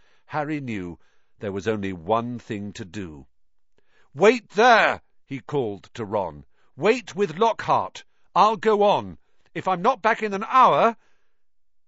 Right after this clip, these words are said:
there was a very pregnant pause. "I'll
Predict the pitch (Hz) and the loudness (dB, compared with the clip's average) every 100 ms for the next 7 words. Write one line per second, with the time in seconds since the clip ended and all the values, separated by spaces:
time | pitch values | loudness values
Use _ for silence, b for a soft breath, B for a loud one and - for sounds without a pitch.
0 | _ 101 101 92 92 82 110 85 80 - | _ -14 -14 -12 -14 -10 -8 -10 -14 -12
1 | 151 - 73 65 - - - 120 73 64 | -10 -10 -16 -20 -20 -20 -12 -10 -12 -16
2 | 65 - _ _ _ _ _ _ _ _ | -20 -20 _ _ _ _ _ _ _ _
3 | _ _ _ _ - 170 175 | _ _ _ _ 0 0 0